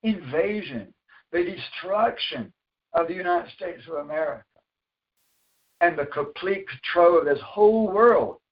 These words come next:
by the Muslims and the Antichrist. The loss of everything that we know about how to live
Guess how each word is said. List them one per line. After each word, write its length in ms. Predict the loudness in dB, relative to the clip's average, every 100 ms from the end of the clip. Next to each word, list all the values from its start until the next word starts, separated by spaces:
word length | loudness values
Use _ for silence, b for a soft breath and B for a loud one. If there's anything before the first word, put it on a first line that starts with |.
| _ _ _ _ _ -6
by 160 | -4
the 120 | -4 -6
Muslims 640 | -4 -4 -4 -8 -16 -16 -20 _ _ _ _ _ _ -10
and 180 | -8
the 280 | -6 -6 -6 -12 _ _ -8
Antichrist. 540 | -8 -8 -18 -20 -20 _ _ _ _ _ _ _ _ _ _ _ _ _ _ _ _ _ _ _ _ _ _ _ _ _ -12
The 60 | -8
loss 460 | 0 2 2 0 -10 -20 _ _ _ _ -4
of 180 | -4
everything 460 | -4 -8 -6 -6 -4
that 120 | -4
we 160 | -4 -8
know 480 | -2 0 2 -2 -10 _ _ _ _ _ _ _ _
about 480 | -2 2 2 0 -2 _ -14
how 260 | -8 -6
to 60 | -6
live 460 | -8 -8 -8 -8